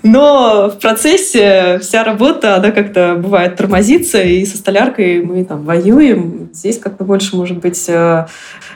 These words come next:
помедленнее темп изначально, но он более такой стабильный. Ты понимаешь, когда тебе привезут этот, э, эту барную стойку. Э,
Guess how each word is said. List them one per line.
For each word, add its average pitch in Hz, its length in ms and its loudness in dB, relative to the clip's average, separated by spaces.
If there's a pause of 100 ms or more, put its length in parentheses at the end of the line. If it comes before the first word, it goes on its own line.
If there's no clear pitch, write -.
помедленнее 190 600 0
темп 196 280 0
изначально, 185 640 0
но 175 120 0
он 254 140 6
более 208 280 2
такой 185 260 2
стабильный. 226 640 0
Ты 208 180 -4
понимаешь, 220 520 2
когда 208 300 0
тебе 202 280 -2
привезут 196 500 0
этот, 185 400 0
э, 175 200 4
эту 180 200 2
барную 208 400 2
стойку. 156 500 -4 (880)
Э, 170 380 0